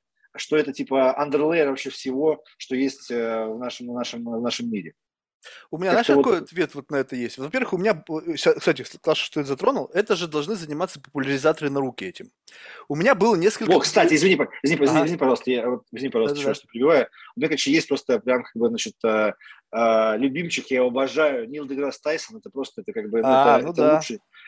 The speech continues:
Speaker 1: это лучший чел, который просто
Speaker 2: Он, он
Speaker 1: умеет.
Speaker 2: молодец. Он просто молодец, но он
Speaker 1: Он
Speaker 2: американец.
Speaker 1: супер.
Speaker 2: Русские так не умеют. Не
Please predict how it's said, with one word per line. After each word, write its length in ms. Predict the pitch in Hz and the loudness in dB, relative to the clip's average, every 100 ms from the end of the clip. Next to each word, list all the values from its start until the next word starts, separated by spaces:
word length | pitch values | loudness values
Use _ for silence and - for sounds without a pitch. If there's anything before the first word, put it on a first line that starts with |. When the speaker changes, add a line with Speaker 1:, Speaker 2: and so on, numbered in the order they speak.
| - | -4
Speaker 1:
это 220 | 135 151 | 0 2
лучший 280 | 170 175 139 | 2 0 -2
чел, 220 | - 196 | 2 2
который 300 | 180 143 143 | 2 0 -2
просто 280 | 160 143 139 | -2 -2 0
Speaker 2:
Он, 180 | 147 156 | 0 0
он 220 | 190 185 | 2 4
Speaker 1:
умеет. 20 | 143 | 4
Speaker 2:
молодец. 1000 | 139 143 127 127 135 120 - - - - _ _ _ _ _ _ _ _ _ | 2 0 -2 -8 -2 -2 -2 -8 -12 -18 _ _ _ _ _ _ _ _ _
Он 120 | 143 135 | -10 0
просто 280 | 220 - | 0 0
молодец, 460 | 170 147 139 135 110 | 0 0 0 -2 -4
но 80 | 143 | 0
он 120 | 170 160 | 0 4
Speaker 1:
Он 200 | 156 151 | 2 4
Speaker 2:
американец. 20 | |
Speaker 1:
супер. 480 | 165 202 117 107 - _ _ - | 2 2 0 -6 -8 _ _ -6
Speaker 2:
Русские 320 | 202 - 202 | -4 -4 -4
так 160 | 175 | -6
не 60 | 170 | -6
умеют. 440 | 160 139 104 - _ _ _ _ _ - | -6 -4 -6 -8 _ _ _ _ _ -8
Не 140 | 156 | -2